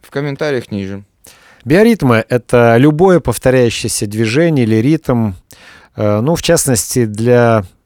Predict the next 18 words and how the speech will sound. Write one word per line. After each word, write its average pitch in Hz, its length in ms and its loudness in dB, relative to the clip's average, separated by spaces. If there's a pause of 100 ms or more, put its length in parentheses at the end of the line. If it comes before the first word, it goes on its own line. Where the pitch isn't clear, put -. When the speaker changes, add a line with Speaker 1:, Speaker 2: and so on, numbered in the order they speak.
(120)
Speaker 2:
биологических 123 960 -2
процессов 120 640 -4
и 117 60 0
явлений 110 340 -4
в 92 40 -8
нашей 101 280 -8
жизни. 90 400 -10
Биологических 123 1040 -6
процессов - 580 -10
и 107 80 -4
явлений. 90 480 -8 (520)
Свойственны 147 680 0
живой 135 340 2
материи 139 640 0
на 117 180 -6
всех - 340 -8
её 117 220 -2
уровнях. 80 560 -10